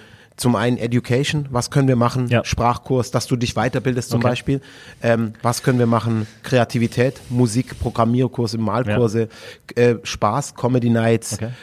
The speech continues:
Speaker 1: oder auch irgendwie hier, äh, im Hof, du siehst ja, äh, schön, wo wir sitzen, also der
Speaker 2: Ja.
Speaker 1: Hof ist ja riesengroß,
Speaker 2: Definitiv.
Speaker 1: da machen wir im Sommer Partys und dann sind hier sechshundert, siebenhundert Leute und D J und dann hast du hier halt ein relativ schönes Community-Gefühl.
Speaker 2: Okay.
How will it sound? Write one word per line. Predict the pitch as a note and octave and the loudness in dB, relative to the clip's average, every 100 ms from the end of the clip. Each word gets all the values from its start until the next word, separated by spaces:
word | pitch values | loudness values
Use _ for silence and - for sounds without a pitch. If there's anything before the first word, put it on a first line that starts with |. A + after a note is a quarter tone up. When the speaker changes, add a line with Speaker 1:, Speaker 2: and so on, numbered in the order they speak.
| - | -6
Speaker 1:
oder | B2 B2+ A#2 | 2 2 4
auch | A#2 A2+ | 0 0
irgendwie | A#2 A#2 A#2 G#2+ | 2 2 2 2
hier, | A#2+ A#2+ A#2+ A#2 | 2 2 -2 -10
äh, | A2+ | -8
im | A2+ | -2
Hof, | C3 B2 | -2 0
du | A2+ | -2
siehst | G2+ G#2+ | -2 -2
ja, | C3 A#2+ A#2 | -2 -2 -2
äh, | A#2 A2+ | -2 0
schön, | G2+ A#2+ B2 | 0 0 0
wo | A2+ A2+ | 0 0
wir | A#2 | 2
sitzen, | C3+ - B2+ | 2 2 0
also | A2+ A2 | 0 2
der | A2 | 2
Speaker 2:
Ja. | |
Speaker 1:
Hof | A#2+ B2+ | 2 2
ist | A#2+ | 2
ja | |
riesengroß, | A#2+ B2 A2+ A#2 C3 | 2 2 0 0 -2
Speaker 2:
Definitiv. | - - G2 G#2 | -6 -8 -4 0
Speaker 1:
da | |
machen | A2+ A#2 | 2 4
wir | A#2+ | 2
im | |
Sommer | A2 A#2+ B2 - | 4 2 0 -2
Partys | - A2 C3 B2 | 0 0 0 -2
und | A2+ | -2
dann | A2+ | -2
sind | A#2+ | 0
hier | A#2 | 0
sechshundert, | A2 - | -2 -2
siebenhundert | B2+ A#2+ A#2+ | -2 0 0
Leute | G2+ A2 A#2+ | 0 -2 -2
und | A2 G#2 | -2 0
D | |
J | A2+ A#2+ | 4 4
und | A2+ A2+ | 4 2
dann | G#2+ | 2
hast | A2 - | 0 -2
du | |
hier | A#2+ A2+ | 0 2
halt | A2+ | 0
ein | - G#2 | 0 -2
relativ | F#2+ A#2 - A2+ - - - - | 0 0 0 -4 -6 -20 -20 -20
schönes | - - A#2 | -4 0 0
Community-Gefühl. | - B2+ C3 G2 E2 F2 G2 | 0 -2 0 -2 -10 -10 -8
Speaker 2:
Okay. | E2+ G2 | -4 -4